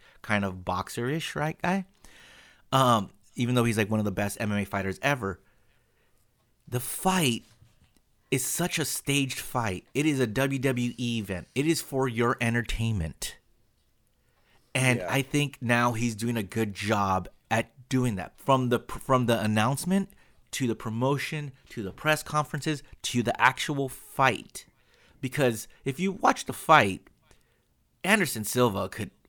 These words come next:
Speaker 1: was, was tagging him and, like, moving around, but then wouldn't do anything, like, enough. He, he, he danced enough that he let Jake Paul, like, kinda command the fight,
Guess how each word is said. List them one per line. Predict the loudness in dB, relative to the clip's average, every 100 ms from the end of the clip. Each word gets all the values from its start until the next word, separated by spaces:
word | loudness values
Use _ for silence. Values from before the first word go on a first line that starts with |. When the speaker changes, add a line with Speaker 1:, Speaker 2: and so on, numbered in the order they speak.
| -6
Speaker 1:
was, | -4 -4
was | -6 -6
tagging | -2 0 0 2
him | 4 2
and, | 2 -4
like, | -6 -8 -12 -20 _
moving | -2 0 2
around, | 4 4 6 6 4 0 -10 -2
but | 0
then | 4 2 2 2
wouldn't | 2 0 -2
do | 2 4 4
anything, | 4 4 2 -2 -4 -2
like, | -2 -4 -4
enough. | -4 0 0 -2
He, | -4
he, | -6 -4 -6 -6
he | -10 -8 -6 -6
danced | -4 -2 -2 -4
enough | -2 2 2 0 -10 -20 -2
that | 0 0 -4
he | -2 0
let | 2 2 0 -8
Jake | -2 0 0
Paul, | 0 2 2 2 0 -6 _ _ -6
like, | -4 -4 -6
kinda | -6 -4
command | -4 -2 0 0 0
the |
fight, | -2 0 2 2